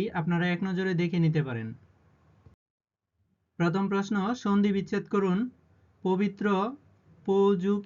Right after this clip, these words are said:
ইত্র, চতুষ্কোণ, চতু বিসর্গ যোগ কোণ, সংহার, সম যোগ হার, নবান্ন, নব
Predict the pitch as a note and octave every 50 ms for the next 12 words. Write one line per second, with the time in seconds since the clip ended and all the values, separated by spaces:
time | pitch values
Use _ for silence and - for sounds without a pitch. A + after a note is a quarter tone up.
0 | - G3+ F3+ D#3+ D#3 - F3 F3 F3 F#3+ C#4 D4+ - - _ - - - - -
1 | _ _ _ _ _ - - F#3 F#3 - G#3+ G#3 G#3 - - A3 G3+ G3 G#3 B3
2 | D4 - - _ _ _ _ - - G3 G3 F#3+ - A3 G#3+ G#3+ G#3+ F3+ G3 G3+
3 | G3 G#3+ G3+ F#3+ F3+ F#3 G3 G3 E3+ F#3 F#3+ F#3+ G#3+ G#3 - - - G3 F3+ F3+
4 | F#3 G3+ B3+ C4+ - - - - _ _ _ _ _ _ _ _ _ _ _ _
5 | - - - - _ _ - - - - - F3+ F3+ G3 G3+ F#3+ F#3+ F#3+ F#3 F3+
6 | G3+ A#3+ - - - - - - - - F#3+ F#3 F#3 F#3+ G3+ G3+ G3+ G3 F#3+ E3
7 | F3+ F#3+ F#3+ F#3+ - - - - D#3 D3 C3+ A#2 A2 B2 - - - - _ _
8 | _ _ _ _ _ _ _ _ _ _ _ - - - - - D#3+ D#3 E3+ F3
9 | F3+ G3 G3 G3 G3+ G3 F#3+ F#3 G3+ B3+ C#4+ - - A#3 F#3+ E3+ D#3+ E3+ F3 F3+
10 | F3+